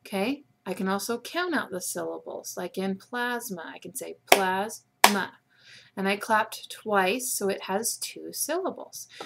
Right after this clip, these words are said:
So use those little tricks to help you figure out syllables.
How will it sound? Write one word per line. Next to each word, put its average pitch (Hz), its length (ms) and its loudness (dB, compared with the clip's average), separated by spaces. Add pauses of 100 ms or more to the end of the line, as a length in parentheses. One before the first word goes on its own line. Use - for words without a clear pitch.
(100)
So - 140 -6
use 392 320 4
those 320 300 4
little 220 260 2
tricks - 420 -2
to - 120 -4
help 202 300 0
you 190 80 0
figure 185 360 -2
out 170 180 0
syllables. - 760 -4